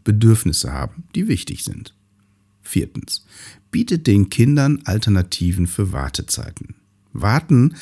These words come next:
fällt nicht nur Kindern schwer. Auch wir Erwachsene empfinden es oft als anstrengend, wenn wir dabei einfach nichts tun.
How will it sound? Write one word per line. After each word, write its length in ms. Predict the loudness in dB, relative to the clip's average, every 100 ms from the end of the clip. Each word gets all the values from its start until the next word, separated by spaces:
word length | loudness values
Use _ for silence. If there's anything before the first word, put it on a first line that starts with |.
| -20 -12
fällt 360 | 2 4 4
nicht 300 | 2 0 0
nur 160 | 0 2
Kindern 400 | 2 2 2 -2
schwer. 320 | -8 -8 -6
Auch 140 | -2 2
wir 80 |
Erwachsene 480 | 2 4 0 2 2
empfinden 320 | 2 2 2
es 180 | 2 -2
oft 180 | -6 -4
als 220 | -4 -4
anstrengend, 640 | -2 -2 -2 -4 -2 -2 -2
wenn 140 | -2
wir 60 | -2
dabei 340 | -2 -2 -2
einfach 380 | -4 -4 -6 -4
nichts 460 | 0 0 -2 -6 -6
tun. 320 | -4 -6